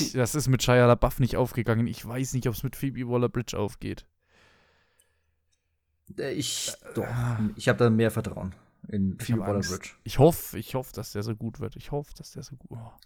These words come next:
Speaker 1: Schauen wir
Speaker 2: Ich
Speaker 1: mal,
Speaker 2: geh mal
Speaker 1: was wird.
Speaker 2: stark davon aus, dass die aus dem letzten vierten Teil schon gelernt haben irgendwo.
Speaker 1: Hoffentlich, ja. Ist halt auch James
Speaker 2: Wie
Speaker 1: Mangold.
Speaker 2: Exakt, das
Speaker 1: Um
Speaker 2: ist
Speaker 1: mal
Speaker 2: so
Speaker 1: wieder
Speaker 2: mein
Speaker 1: den
Speaker 2: Ding, wo
Speaker 1: Bogen
Speaker 2: ich
Speaker 1: zu
Speaker 2: mich,
Speaker 1: spannen.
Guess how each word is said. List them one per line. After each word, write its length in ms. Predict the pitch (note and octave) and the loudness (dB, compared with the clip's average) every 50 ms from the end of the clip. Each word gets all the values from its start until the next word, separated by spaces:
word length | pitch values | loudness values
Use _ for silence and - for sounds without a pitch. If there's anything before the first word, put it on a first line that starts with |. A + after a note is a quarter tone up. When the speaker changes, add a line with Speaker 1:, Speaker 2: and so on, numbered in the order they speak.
| - _ _ _ _ _ _ _ _ - | -20 _ _ _ _ _ _ _ _ -8
Speaker 1:
Schauen 180 | - - E3 F3 | -4 -2 0 2
wir 60 | D#3 | 2
Speaker 2:
Ich 60 | A2 G#2 | 2 2
Speaker 1:
mal, 100 | F#2+ F#2+ - | 2 0 0
Speaker 2:
geh 80 | - A2 | 0 0
mal 120 | A2 A2 | 2 2
Speaker 1:
was 100 | G#2 - | 0 -2
wird. 80 | - - | 0 4
Speaker 2:
stark 240 | G#2+ G#2+ A2+ A#2 - | 8 8 8 8 6
davon 180 | B2 G2+ A2 G#2+ | 4 0 2 2
aus, 220 | A2+ A2 G#2+ - | 2 2 2 2
dass 100 | - G#2 - | 0 -2 2
die 100 | A2 A2 | 4 4
aus 160 | G#2+ G#2 - | 4 4 2
dem 140 | - G#2 G#2+ | 2 2 2
letzten 200 | G#2 G#2+ - - | 2 0 -2 -4
vierten 200 | A#2 G2+ A2 - | -4 -2 -2 0
Teil 200 | - A2 G2+ F#2+ | 0 0 0 0
schon 280 | - - G#2 G#2 G#2 | 0 0 2 2 2
gelernt 300 | F#2+ F2+ F2 F#2 F#2 - F#2+ | 0 -2 -2 -4 -4 -4 -6
haben 180 | E2+ - F#2+ | -6 -6 -8
irgendwo. 360 | F2+ F2+ F2+ E2+ - E2+ F#2 - _ _ _ _ _ _ _ _ _ _ _ _ - | -10 -10 -12 -12 -12 -14 -14 -16 _ _ _ _ _ _ _ _ _ _ _ _ -4
Speaker 1:
Hoffentlich, 440 | A#2 G2+ G#2 A#2 A2+ B2 A#2+ - - | -4 -2 0 0 0 0 0 -2 -6
ja. 240 | G2+ G2 G2 G#2 - _ _ - | -8 -8 -8 -8 -12 _ _ -12
Ist 140 | G#2 - | -6 -2
halt 160 | C#3+ D#3+ F3+ F3+ | 0 2 4 4
auch 160 | F3 C#3+ - | 2 0 0
James 260 | - E3 D#3 G#2 - | 0 0 0 0 0
Speaker 2:
Wie 40 | A#2+ | 0
Speaker 1:
Mangold. 480 | C3 C#3 C#3+ C3 A2+ G#2 G#2 G#2 - - _ _ _ _ _ _ _ _ _ _ - | 0 0 0 0 0 0 0 -2 -6 -10 _ _ _ _ _ _ _ _ _ _ -4
Speaker 2:
Exakt, 320 | - D3+ - - D3 A#2+ - | -2 0 4 4 4 4 4
das 80 | A#2 | 4
Speaker 1:
Um 40 | A#2+ | 4
Speaker 2:
ist 60 | A#2 | 6
Speaker 1:
mal 100 | A2+ A2+ A2+ | 6 6 6
Speaker 2:
so 100 | A#2+ A#2 | 6 6
Speaker 1:
wieder 100 | A2+ A2 | 6 6
Speaker 2:
mein 160 | A2 A#2+ A#2+ | 6 6 6
Speaker 1:
den 80 | A#2+ B2 | 6 6
Speaker 2:
Ding, 20 | |
wo 120 | B2 A#2 A2+ | 6 6 6
Speaker 1:
Bogen 100 | A#2+ A#2+ | 6 4
Speaker 2:
ich 80 | A#2 | 2
Speaker 1:
zu 80 | - A#2 | 2 0
Speaker 2:
mich, 80 | A#2 - | -2 -2
Speaker 1:
spannen. 320 | - A2 G#2+ G#2+ G#2+ G2 | -2 -2 -2 -2 -2 -4